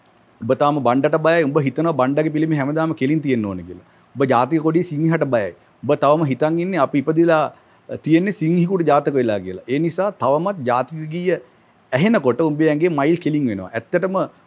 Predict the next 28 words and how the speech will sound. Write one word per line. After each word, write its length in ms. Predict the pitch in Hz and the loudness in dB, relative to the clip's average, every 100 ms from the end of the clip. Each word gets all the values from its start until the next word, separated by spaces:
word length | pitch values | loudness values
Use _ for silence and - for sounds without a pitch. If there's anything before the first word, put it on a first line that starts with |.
| - | -8
උඹට 200 | 120 160 | -2 2
අරගලේ 400 | 139 147 170 170 | 4 4 4 2
තියෙන 200 | 170 185 | 0 -2
උඹත් 280 | 151 160 160 | 2 0 0
එක්කමයි. 360 | 143 - 95 85 _ _ _ 127 | -4 -6 -12 -12 _ _ _ -2
උඹට 120 | 139 | 0
අරගලේ 280 | 139 156 160 | 2 2 0
තියෙන 160 | 170 | 0
උඹත් 240 | 151 143 135 | 0 0 0
එක්කමයි. 340 | 113 107 135 - | -4 -2 -6 -6
උඹට 300 | 127 151 180 | -2 0 4
විරුද්ධව 460 | 180 156 180 120 113 127 | 4 4 2 0 0 0
උඹේ 260 | 127 160 | 0 0
ප්‍රශ්නය 380 | 175 139 - 185 180 | 0 -2 -4 -8 -2
උඹමයි. 400 | 139 156 95 98 _ _ _ - | 2 2 0 -10 _ _ _ 0
මේ 160 | 147 | 2
රටේ 240 | 175 180 196 | 4 4 2
ප්‍රශ්නය 440 | 175 156 - 196 226 | 2 -2 -2 -8 -6
උඹමයි. 380 | 143 139 98 92 _ _ _ | -2 -2 -2 -10 _ _ _
මම 180 | - 151 | -4 -4
කැමති 380 | 156 139 151 160 139 113 | -2 -2 -2 -4 -6 -6
ඩයලොග් 420 | 104 110 107 98 | -8 -8 -8 -8
එකට. 200 | 92 95 - | -12 -14 -12
සහ 200 | - 151 | -6 -2
මං 180 | 165 151 | 0 -2
කැමති 320 | 151 160 160 | -2 -2 0
මේ 100 | 165 | -2
පරිච්ඡේදයේ, 720 | 156 123 135 160 160 175 185 | 0 -2 -2 -4 -2 -2 -2